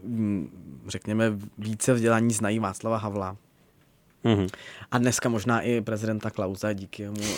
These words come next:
Speaker 1: jeho aférce s perem v Chile. Mimo jiné právě přítelkyně z Thajska mi dneska posílala z thajských novin článek, že tam o tom je, o tom je to,
Speaker 2: <laughs>
Speaker 1: z internetových novin,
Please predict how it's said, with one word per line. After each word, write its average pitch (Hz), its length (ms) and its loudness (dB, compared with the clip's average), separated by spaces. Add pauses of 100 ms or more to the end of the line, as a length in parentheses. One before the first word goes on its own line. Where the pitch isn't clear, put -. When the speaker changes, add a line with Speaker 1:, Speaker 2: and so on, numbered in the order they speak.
(160)
Speaker 1:
jeho 104 280 0
aférce 107 580 0 (280)
s - 140 -10
perem 110 320 -2
v - 80 -14
Chile. 104 360 0 (540)
Mimo 117 200 8
jiné 120 160 8
právě 117 180 6
přítelkyně 117 420 -2
z - 40 -6
Thajska 110 260 -2
mi 117 80 0
dneska 110 260 0
posílala 101 760 -2
z - 120 -10
thajských 101 500 -6
novin 98 480 -2
článek, 92 520 -2
že 95 120 -8
tam 92 200 -8
o 92 40 -6
tom 90 240 -6
je, 78 280 -4 (100)
o - 100 -14
tom - 220 -4
je 151 60 10
to, - 120 0 (160)
Speaker 2:
<laughs> 78 140 -4
Speaker 1:
z - 160 -6 (240)
internetových 101 560 -2
novin, 95 460 -4